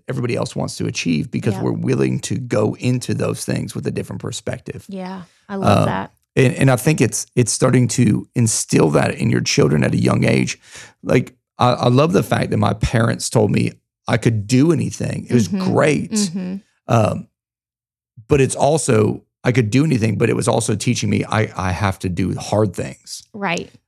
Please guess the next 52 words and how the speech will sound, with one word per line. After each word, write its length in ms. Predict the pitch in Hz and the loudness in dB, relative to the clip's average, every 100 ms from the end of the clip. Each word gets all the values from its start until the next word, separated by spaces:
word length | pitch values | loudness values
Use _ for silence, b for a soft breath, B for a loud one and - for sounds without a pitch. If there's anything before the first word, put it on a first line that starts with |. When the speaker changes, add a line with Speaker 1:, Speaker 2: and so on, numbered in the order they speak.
| - | -4
Speaker 1:
I 40 | |
have 120 | 117 - | -2 2
to 60 | 240 | 2
Speaker 2:
Yeah, 140 | 208 | 2
that's 300 | 202 220 - | 0 -2 0
more 220 | 220 226 | 2 2
the 100 | 202 | 2
lesson 540 | 175 175 180 - 175 170 | 0 0 -2 -4 -4 -4
is 360 | 170 175 - _ | -4 -6 -10 _
Speaker 1:
It's 240 | 139 113 | 0 2
more 200 | 120 196 | 2 2
Speaker 2:
you 40 | 254 | 2
Speaker 1:
the 60 | - | 2
Speaker 2:
can, 100 | - | 2
Speaker 1:
lesson. 280 | 214 190 - _ _ 208 | 0 -2 -8 _ _ -2
You 100 | 196 | 0
Speaker 2:
yeah. 60 | - | 2
Speaker 1:
can 140 | 151 | 0
do 160 | 139 139 | 2 2
anything. 440 | 190 147 - - | 0 -2 -4 -6
Like, 280 | - - - | -6 -6 -2
no, 100 | 131 | -2
no, 120 | 147 | 0
no. 140 | 123 | -2
You 260 | 110 113 165 | -2 -2 -2
can, 240 | - - - | -2 -6 -4
you 160 | 131 | -2
can 160 | 170 170 | 0 0
Speaker 2:
You 80 | 233 | 0
can, 80 | |
Speaker 1:
endure 440 | 240 202 139 151 123 | 2 2 2 2 0
Speaker 2:
mm-hmm. 140 | - | 0
Speaker 1:
anything. 380 | - 185 117 - | 0 -2 -2 -2
You 200 | 107 127 | 0 0
can 220 | 147 151 - | 0 0 0
Speaker 2:
Mm-hmm. 100 | 110 | 0
Speaker 1:
make 240 | 147 196 | 0 -2
it 140 | - | -4
through 300 | 123 127 120 | -4 -4 -2
anything. 500 | 117 113 110 117 - - | -2 -4 -4 -6 -6 -2
Those 320 | 123 165 170 | 2 2 0
are 60 | |
the 100 | 123 | -2
lessons 400 | 117 127 - 117 | 0 -2 -2 -4
we 100 | 123 | -4
need 140 | 120 113 | -4 -2
to 80 | - | -4
be 140 | 113 | -4
teaching 400 | - 120 - - | -2 -2 -2 -4
our 100 | 82 | -4
kids 380 | - 127 - - | -2 -2 -2 -6
today. 520 | - 123 85 85 - | -8 -4 -4 -4 -6